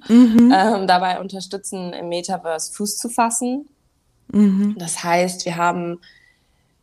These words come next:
Speaker 2: iconic Avatare. Aber da überlegt man sich, okay, was genau heißt das jetzt, ein iconic Avatar? Das
Speaker 1: Mhm.
Speaker 2: heißt, in Decentraland gibt es beispielsweise die Möglichkeit,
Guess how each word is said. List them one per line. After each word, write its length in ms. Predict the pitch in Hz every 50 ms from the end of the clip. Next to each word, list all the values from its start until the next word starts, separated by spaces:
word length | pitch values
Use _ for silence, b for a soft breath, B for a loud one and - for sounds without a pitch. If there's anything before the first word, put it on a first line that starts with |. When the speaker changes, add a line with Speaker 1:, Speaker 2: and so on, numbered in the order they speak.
| _ _ _ _ _ -
Speaker 2:
iconic 500 | 180 180 - 202 208 208 202 202 202 -
Avatare. 880 | - 175 175 180 175 170 - - 151 135 131 117 - - - 60 - - _ _ _ _ _ _ _ _ _ _ _ _ _ _ _ _ _ _ _ _
Aber 200 | _ 175 160 170
da 100 | 170 170
überlegt 320 | 175 175 180 180 180 180 -
man 80 | 180
sich, 140 | 175 170 180
okay, 180 | 175 - 190 165
was 160 | 175 175 -
genau 260 | - 180 180 170 165
heißt 240 | 165 160 - 302 -
das 120 | 160 -
jetzt, 160 | - 151 -
ein 100 | - -
iconic 420 | - - - - 160 160 165 160 -
Avatar? 580 | - - - - - - - - - - - _ _ _ _ _
Das 140 | - - -
Speaker 1:
Mhm. 60 | 196
Speaker 2:
heißt, 400 | 202 - 196 202 202 202 214 240 - _ _ _ _
in 140 | - 185 180
Decentraland 680 | 175 170 - 208 214 233 233 233 214 214 208 208 208
gibt 220 | 208 - 190 - -
es 80 | -
beispielsweise 880 | - - 170 170 170 - - - - - - 160 160 160 160 156 160 160
die 80 | 165 165
Möglichkeit, 720 | 160 160 165 160 - 175 175 175 - - 160 156 156 -